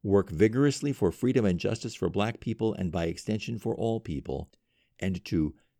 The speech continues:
build and nurture a beloved community that is bonded together through a beautiful struggle,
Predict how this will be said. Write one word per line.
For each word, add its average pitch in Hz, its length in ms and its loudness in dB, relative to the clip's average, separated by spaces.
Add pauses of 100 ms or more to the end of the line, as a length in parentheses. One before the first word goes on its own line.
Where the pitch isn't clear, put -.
(260)
build 120 340 8
and 110 120 4
nurture 110 380 0
a 80 80 -2
beloved 90 460 2
community 107 500 2
that 78 180 0
is 71 120 -4
bonded 92 380 0
together 98 380 0
through - 220 -4
a 69 100 -4
beautiful 95 480 2
struggle, - 560 -2